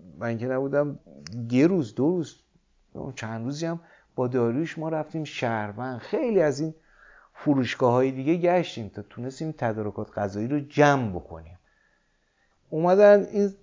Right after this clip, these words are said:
سالن سنگ‌نوردی که الان هستش توی امجدیه،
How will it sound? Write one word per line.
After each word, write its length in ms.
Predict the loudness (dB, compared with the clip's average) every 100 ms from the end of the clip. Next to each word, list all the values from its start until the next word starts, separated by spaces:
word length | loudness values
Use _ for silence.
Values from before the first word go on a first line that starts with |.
| -20 -20 -20 -20
سالن 560 | -12 -4 2 4 4 0
سنگ‌نوردی 880 | 0 0 0 -2 -4 -4 -4 -4 -6
که 160 | -4 -6
الان 300 | -6 -8 -10
هستش 360 | -12 -10 -10 -12
توی 440 | -10 -6 -4 -6 -10 _ _ _ _ _ _ _ _ _ _ _ _ _ _ _ _ _ -8
امجدیه، 960 | -6 -4 -2 -4 -4 -4 -2 -4 -6